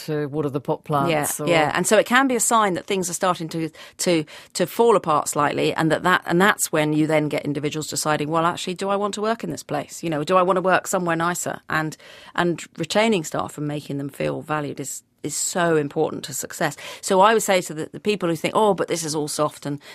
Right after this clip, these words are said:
Speaker 2: bosses can't just be kind," if you want to retain your staff,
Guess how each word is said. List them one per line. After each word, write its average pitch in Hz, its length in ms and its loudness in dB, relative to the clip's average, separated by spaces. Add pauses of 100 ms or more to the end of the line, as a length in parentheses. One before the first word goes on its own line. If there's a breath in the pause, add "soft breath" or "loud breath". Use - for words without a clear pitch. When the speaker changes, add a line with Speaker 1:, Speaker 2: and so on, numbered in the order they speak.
Speaker 2:
bosses 151 340 -4
can't 151 280 -2
just 147 140 -12
be 143 100 -4
kind," - 440 -6 (180 loud breath)
if 180 140 -6
you 202 80 2
want 208 240 4
to 190 100 -6
retain 165 320 -2
your 139 80 -6
staff, 151 460 -2